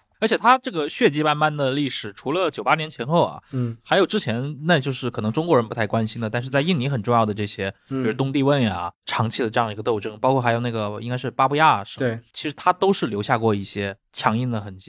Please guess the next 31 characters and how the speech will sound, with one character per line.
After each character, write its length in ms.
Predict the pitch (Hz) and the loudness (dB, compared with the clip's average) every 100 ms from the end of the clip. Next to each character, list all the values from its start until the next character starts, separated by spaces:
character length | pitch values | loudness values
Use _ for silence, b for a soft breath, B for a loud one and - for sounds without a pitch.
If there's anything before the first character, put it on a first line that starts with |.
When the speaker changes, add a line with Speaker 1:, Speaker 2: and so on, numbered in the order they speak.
| 95 | -14
Speaker 2:
这 160 | - 294 | 0 4
也 100 | 175 | 6
能 180 | 131 135 | 4 -4
看 240 | - 226 | -4 0
到 140 | 208 | 2
一 100 | 185 | 2
个 160 | 156 185 | 2 2
印 280 | 220 208 160 | 2 4 4
尼 120 | 127 | 4
的 160 | 123 123 | 0 -2
一 140 | 131 | -4
个 240 | - 151 | 2 2
残 300 | 127 - 107 | 2 -4 -6
存 180 | 120 120 | -2 0
的 60 | 120 | 2
阴 260 | 113 131 | 2 2
影， 160 | 127 85 | 0 -2
就 140 | 117 | -8
是 280 | 120 131 117 - | -6 -2 -4 -2
一 100 | 170 | 2
方 160 | 175 | 4
面 160 | 180 180 | 6 4
我 60 | |
们 120 | 113 123 | 2 0
讲 220 | 123 92 | -2 -2
大 180 | - 160 | 2 4
印 120 | 143 | 4
尼 120 | 120 | 0
主 160 | 120 98 | -4 -8
义 160 | 110 | -10
嘛， 80 | 110 | -12